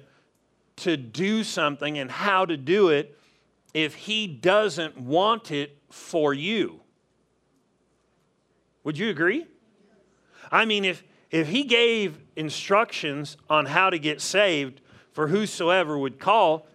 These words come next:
then it's because he ultimately wants whosoever to call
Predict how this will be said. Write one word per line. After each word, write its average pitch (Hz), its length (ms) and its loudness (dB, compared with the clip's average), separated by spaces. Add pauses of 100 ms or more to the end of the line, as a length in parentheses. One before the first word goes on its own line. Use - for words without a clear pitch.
(580)
then 170 160 2
it's 165 200 -4
because 175 480 -2
he 170 240 -8
ultimately 160 680 0
wants 151 340 0 (160)
whosoever 165 640 0
to 127 80 -6
call 151 600 2